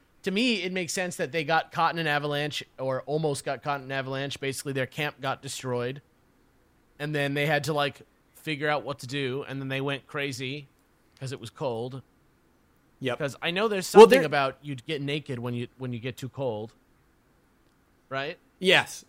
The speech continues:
Speaker 2: Yeah, yeah, 'cause you, you start feeling hot, I
Speaker 1: Yeah,
Speaker 2: think, or
Speaker 1: it's like
Speaker 2: something
Speaker 1: you
Speaker 2: if you
Speaker 1: just, like,
Speaker 2: start
Speaker 1: go
Speaker 2: feeling
Speaker 1: crazy
Speaker 2: cold.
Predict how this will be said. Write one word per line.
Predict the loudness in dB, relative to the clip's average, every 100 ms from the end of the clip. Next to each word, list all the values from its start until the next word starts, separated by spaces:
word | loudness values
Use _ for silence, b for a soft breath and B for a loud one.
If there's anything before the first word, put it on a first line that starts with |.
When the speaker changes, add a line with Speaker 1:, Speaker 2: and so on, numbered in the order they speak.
| _
Speaker 2:
Yeah, | 4 10 10 10
yeah, | 8 6
'cause | 2 -8
you, | -8
you | -4
start | -2 0
feeling | 0 -2
hot, | -4 -2 -2
I | 0
Speaker 1:
Yeah, | 4
Speaker 2:
think, | 6
or | 6
Speaker 1:
it's | 4
like | 2
Speaker 2:
something | 2
Speaker 1:
you | 0
Speaker 2:
if |
you | -2
Speaker 1:
just, | -2
like, | -2
Speaker 2:
start | 0
Speaker 1:
go | -2
Speaker 2:
feeling | 2
Speaker 1:
crazy | 2
Speaker 2:
cold. | 4